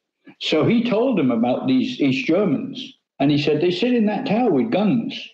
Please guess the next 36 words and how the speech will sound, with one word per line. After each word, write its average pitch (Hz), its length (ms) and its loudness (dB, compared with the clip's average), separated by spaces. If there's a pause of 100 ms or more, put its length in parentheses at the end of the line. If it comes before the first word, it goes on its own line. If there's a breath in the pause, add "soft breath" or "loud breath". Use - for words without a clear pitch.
(200)
and 143 300 2
they 202 180 2
could 147 140 0
shoot." - 440 0
And 147 100 4
he's, 165 520 0
he's - 440 -2 (560)
putting 202 240 2
a 185 40 2
little 170 320 2
bit 147 120 0
of 131 100 0
emphasis 139 560 -2 (440 loud breath)
on, 117 480 2 (300 loud breath)
you 127 180 0
know, 117 160 0
trying 151 180 0
to 135 60 -2
put 160 140 0
the 127 80 0
wind 139 260 2
up 110 180 -4
them. - 240 -8
And 131 260 2 (680 loud breath)
<laughs> - 680 -12
what 214 260 2
we 226 100 2
used 220 200 0
to 190 80 0
have 185 380 -2
was 175 480 -2 (240)
lamps 180 600 0
hanging 185 480 0
down 190 520 0
over 175 340 2
the, 170 460 0